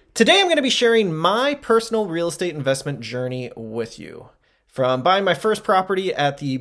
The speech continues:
ripe old age of twenty-two up until now, I'm really gonna go over how I got started and what I've learned along the way. And I've, honestly, I've been a little hesitant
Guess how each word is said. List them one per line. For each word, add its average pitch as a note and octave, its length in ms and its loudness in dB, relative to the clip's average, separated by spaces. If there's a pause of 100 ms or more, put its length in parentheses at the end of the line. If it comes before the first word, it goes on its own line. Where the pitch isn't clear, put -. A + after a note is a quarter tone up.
(120)
ripe A#3 360 -2
old F#3 200 0
age D#3+ 200 0
of C3 140 -4
twenty-two D3+ 680 -2
up D3+ 180 -2
until C#3 260 -2
now, A#2 480 -4 (460)
I'm C3 120 -8
really F4 200 -2
gonna D4+ 120 -2
go D#3 300 2
over C3 520 2
how G3 200 -2
I A3+ 60 2
got G#3+ 180 0
started A#2+ 560 0
and A#2 140 -10
what B2 100 -2
I've B2+ 160 0
learned A#2+ 460 -4
along G#2+ 400 -6
the G#2+ 80 -8
way. F#2 280 -8
And G#2+ 120 -8
I've, - 240 -12 (320)
honestly, D#3+ 360 0
I've C#3+ 120 2
been G3 80 0
a G#3 40 0
little E3 220 2
hesitant B2 840 -4